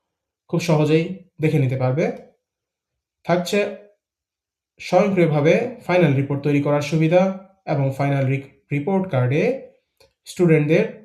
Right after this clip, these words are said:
র্যাঙ্কিং প্রদান করার সুবিধা, থাকছে ইনস্টিটিউশনের প্রদানকৃত রিপোর্ট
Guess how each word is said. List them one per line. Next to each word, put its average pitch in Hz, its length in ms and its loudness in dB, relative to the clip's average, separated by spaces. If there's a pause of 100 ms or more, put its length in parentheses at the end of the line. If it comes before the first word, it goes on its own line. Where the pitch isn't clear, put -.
(360)
র্যাঙ্কিং 170 460 2 (1120)
প্রদান 151 280 0
করার 135 280 -2
সুবিধা, 143 280 0 (2250)
থাকছে 196 360 0 (1900)
ইনস্টিটিউশনের 202 840 -2 (300)
প্রদানকৃত 180 760 2 (360)
রিপোর্ট 170 240 0